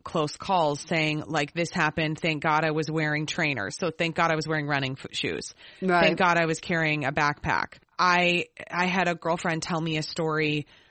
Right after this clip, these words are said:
Speaker 1: of being essentially stalked by a man who was assaulting women on her college campus.
Speaker 2: Mm.
Speaker 1: And the trauma that ensued after that and the shame that she felt and the fear even in telling her parents,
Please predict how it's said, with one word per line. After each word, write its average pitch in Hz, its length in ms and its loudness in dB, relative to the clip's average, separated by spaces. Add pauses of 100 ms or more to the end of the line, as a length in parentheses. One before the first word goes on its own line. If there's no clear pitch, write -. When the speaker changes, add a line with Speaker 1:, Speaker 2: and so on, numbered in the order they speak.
(520)
Speaker 1:
of 160 340 2 (220)
being 170 340 0
essentially 165 600 0
stalked - 920 -2 (500)
by 160 320 2
a 160 60 -2
man 156 360 0
who 160 160 -4
was 156 160 0
assaulting 156 600 -2
women 147 300 0
on 143 200 -2
her 151 100 -4
college 139 460 -2
campus. - 640 -6 (240)
Speaker 2:
Mm. 175 220 0 (120)
Speaker 1:
And 170 460 2
the 170 140 -2
trauma 170 720 0 (460)
that 165 420 0
ensued 170 560 0
after 165 440 0
that 135 360 2
and 165 200 -2
the 160 80 0
shame 175 480 0
that 170 180 -2
she - 220 -4
felt 143 520 -2
and 170 160 -2
the 160 80 0
fear 175 380 -2
even 165 300 -4
in 156 120 -2
telling 156 360 -2
her 147 140 -4
parents, 151 680 -4